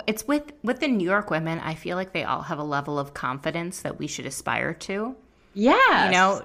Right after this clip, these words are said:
Speaker 1: Dorinda the other day tweeted out this picture of herself with no makeup, and someone made, like, a meme out of it. And she's like, "Hey, I'm fifty-five. This is what I look like without makeup." And I'm like,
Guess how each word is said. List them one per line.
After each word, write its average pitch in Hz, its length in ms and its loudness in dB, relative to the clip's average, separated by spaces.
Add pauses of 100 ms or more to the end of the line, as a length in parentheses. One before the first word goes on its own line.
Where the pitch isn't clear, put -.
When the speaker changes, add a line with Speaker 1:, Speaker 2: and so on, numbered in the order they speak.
Speaker 1:
Dorinda 185 440 0
the 180 140 0
other 180 180 0
day 165 600 0
tweeted 175 300 0
out 165 180 0
this 160 100 -6
picture - 340 -8
of 170 100 -6
herself 165 480 -2
with 170 160 -6
no 151 280 -4
makeup, 151 640 -2
and 185 120 -6
someone 175 240 -2
made, 156 180 -2
like, 151 160 -4
a 151 60 -4
meme 147 280 -4
out 170 160 0
of 202 120 -4
it. 240 280 0
And 202 120 -4
she's 202 200 -6
like, 196 160 0
"Hey, 185 400 0
I'm 156 220 0
fifty-five. 175 800 0
This 143 180 -6
is 170 120 -6
what 165 160 0
I 156 100 2
look 185 280 -4
like 107 320 -4
without - 300 0
makeup." 175 440 -4
And 156 80 -6
I'm 170 100 -4
like, 160 260 -6